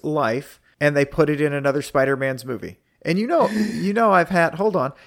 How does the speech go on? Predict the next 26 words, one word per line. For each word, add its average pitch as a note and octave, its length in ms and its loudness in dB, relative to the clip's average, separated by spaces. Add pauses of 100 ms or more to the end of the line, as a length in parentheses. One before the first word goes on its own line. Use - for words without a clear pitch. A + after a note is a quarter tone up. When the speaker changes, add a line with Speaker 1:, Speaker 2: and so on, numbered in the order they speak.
(100)
Speaker 1:
you E3+ 100 -2
know, F#3 120 2
I've G#3+ 120 0
had F#3+ 140 2
some F3 220 -2
of F3+ 80 -4
the, F3 120 -6
some - 220 -12
problems D3 480 -2
with C#3 220 -4
this C#3 320 -2
run C3 280 -2
of C3 80 -8
Spider-Man G#2 540 -4
movies. F#2+ 400 -14 (240)
I C#3 80 2
love E3+ 320 4
'em, D3+ 260 -2 (440)
but D3 180 4
I C#3+ 100 6
don't D#3 220 0
think E3+ 160 -2
of C#3+ 120 -4
them D3+ 200 -2
as C3+ 420 -4
really C#3 520 0